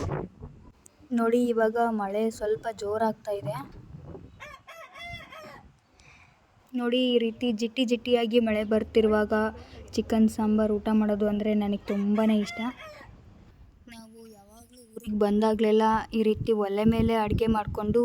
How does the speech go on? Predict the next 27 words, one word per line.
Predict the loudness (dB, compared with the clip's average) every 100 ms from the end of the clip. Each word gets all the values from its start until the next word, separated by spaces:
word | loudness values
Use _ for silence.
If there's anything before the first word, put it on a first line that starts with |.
| 2
ಊಟ | 0 -2 -2
ಮಾಡ್ತಾ | -2 -6 -10
ಇರ್ತೀವಿ. | -10 -4 -2 -2 -6 -20 -20 -10
ಅದೇನೋ | -2 0 4 6
ಗೊತ್ತಿಲ್ಲ, | 4 4 2 0 0 0
ಗ್ಯಾಸ್ | 0 -2
ಸ್ಟವ್ | -2 2 4 4
ಮೇಲೆ | 4 2 2
ಮಾಡಿದ | 2 2 2
ಅಡುಗೆಗಿಂತ | 4 4 6 2 2 0 0 -6 0
ಈ | 2
ರೀತಿ | 4 2 0
ಒಲೆ | 0 2
ಮೇಲೆ | 2 2 0
ಮಾಡಿರೋ | 0 0 0
ಅಡುಗೆ | 0 4 4
ನನಗೆ | 6 2 0
ತುಂಬಾ | 0 4 4 4 0
ಇಷ್ಟ | -4 -6
ಆಗುತ್ತೆ. | -6 -6 -6 -8 -14 -20 -18 -16 -18 -18 -20 -10
ಓಕೆ, | 0 4 4 4
ನೋಡ್ತಾ | 2 4 4
ಇದ್ದೀರಲ್ಲ | 6 4 4 2 2
ಸ್ನೇಹಿತರೆ, | 0 0 0 0 -2 -2 -12 -20 -2
ತುಂಬ | 2 4 4
ಬಿಸಿ | 0 0 0 0
ಬಿಸಿಯಾಗಿರುವಂತಹ | 0 2 2 2 0 -2 -2 -2